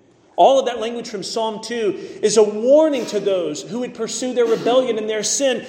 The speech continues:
and then in a wholehearted commitment to it, they would be workers of evil. They would face the judgment of God. We should turn from evil. We should repent. Psalm six was used in church history as one of several psalms called penitential psalms,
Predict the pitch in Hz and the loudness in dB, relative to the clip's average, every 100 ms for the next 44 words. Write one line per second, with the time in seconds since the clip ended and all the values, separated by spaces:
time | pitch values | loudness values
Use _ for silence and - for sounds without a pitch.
0 | - 240 254 254 240 214 - 254 277 220 | -4 -2 0 0 0 -2 2 4 4 2
1 | 254 240 - 226 254 226 226 214 220 254 | -2 -4 -4 -4 -2 -4 -6 -6 -2 -2
2 | 202 - - - 220 240 208 196 220 269 | -2 -8 -18 2 2 2 -2 0 2 2
3 | - 240 208 185 - 202 165 135 98 - | 0 -4 -4 -6 -6 -6 -6 -8 -10 -20
4 | _ _ _ _ - 170 - 185 180 160 | _ _ _ _ -12 -6 0 2 2 0
5 | 185 175 170 170 175 185 170 135 202 - | 0 0 0 -2 2 2 2 0 -4 -4
6 | 175 - - - - 202 269 220 139 131 | -4 -6 -16 -16 -8 -2 0 0 -6 -10
7 | 113 101 - _ _ _ _ _ _ _ | -12 -14 -20 _ _ _ _ _ _ _
8 | _ - 214 208 190 170 - 262 262 - | _ -2 2 2 2 0 -2 -2 -2 -6
9 | - - - - - - - 226 220 226 | -14 -18 -20 -20 -20 -10 -2 2 2 0
10 | - 214 254 - 196 147 220 247 - - | -2 0 0 -2 -4 -4 -2 -4 -4 -10
11 | - 220 247 247 240 247 233 233 - 240 | -6 -2 -2 0 -2 0 -2 -2 -2 -2
12 | 254 - - 226 196 185 240 214 - 240 | -2 -6 2 2 2 -2 -2 -2 -4 -2
13 | 262 254 185 202 165 139 - 208 202 196 | 0 0 0 0 -2 -4 2 4 4 0
14 | - - - 254 247 - - 262 - 160 | -12 -16 -8 -2 -2 -2 -4 -4 -4 -4
15 | - - 120 90 82 - | -4 -6 -8 -10 -16 -18